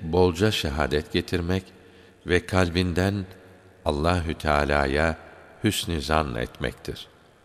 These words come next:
Suret güzelliğine gelince, rivayet edildiğine göre Resulullah sallallahu aleyhi ve sellem,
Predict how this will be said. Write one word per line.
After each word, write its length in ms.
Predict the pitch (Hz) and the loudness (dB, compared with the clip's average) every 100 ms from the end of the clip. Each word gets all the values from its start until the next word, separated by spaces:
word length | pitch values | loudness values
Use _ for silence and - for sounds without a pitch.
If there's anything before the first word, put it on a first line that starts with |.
| _ _ _ _ _ _ _ | _ _ _ _ _ _ _
Suret 560 | - - 117 123 160 - | -12 -2 2 4 2 0
güzelliğine 680 | 92 85 80 76 80 76 73 | 0 2 2 2 0 0 0
gelince, 680 | 73 67 69 62 64 58 - - - - - - _ | -2 -2 -4 -6 -4 -6 -8 -20 -20 -20 -20 -20 _
rivayet 520 | 98 104 110 117 131 | 0 4 6 4 4
edildiğine 580 | 98 90 82 80 82 85 | 0 2 0 2 0 0
göre 340 | 95 85 69 65 | 0 2 2 0
Resulullah 680 | 85 - 92 90 87 98 98 | 0 0 0 0 0 0 0
sallallahu 800 | - 78 65 65 71 85 76 | 0 0 0 0 0 0 0
aleyhi 400 | 69 65 69 65 | 0 0 -2 -2
ve 100 | 64 | -2
sellem, 540 | 64 71 65 71 90 | -2 -2 -2 -2 -2